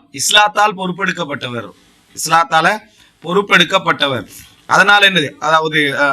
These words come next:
அ, இந்த மௌலல் இஸ்லாம், மௌலல் இஸ்லாம், மௌலா இஸ்லாம், மௌலா இஸ்லாம்னு அப்படி சொல்லுவாங்க. அதே நேரம் பொறுப்பெடுக்கப்பட்டவருக்கு மட்டுமல்ல மௌலான்றது, பொறுப்பாளனுக்கு மௌலான்னு சொல்றாரு.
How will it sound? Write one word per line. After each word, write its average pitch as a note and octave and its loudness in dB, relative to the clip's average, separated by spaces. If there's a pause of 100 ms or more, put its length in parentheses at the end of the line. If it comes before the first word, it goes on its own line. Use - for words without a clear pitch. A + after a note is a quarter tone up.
அ, B2+ -4
இந்த A#2 -4
மௌலல் F3+ 4
இஸ்லாம், D3+ 0
மௌலல் E3+ 0
இஸ்லாம், D3 -2 (220)
மௌலா F#3 4
இஸ்லாம், E3+ -2
மௌலா D#3+ -2
இஸ்லாம்னு D#3 -4 (320)
அப்படி - 2
சொல்லுவாங்க. C3 2 (960)
அதே G3 4
நேரம் E3+ 2 (200)
பொறுப்பெடுக்கப்பட்டவருக்கு G3+ 2
மட்டுமல்ல F#3+ 2
மௌலான்றது, D3+ 0 (960)
பொறுப்பாளனுக்கு A#3 4
மௌலான்னு F#3+ 4
சொல்றாரு. C3 -8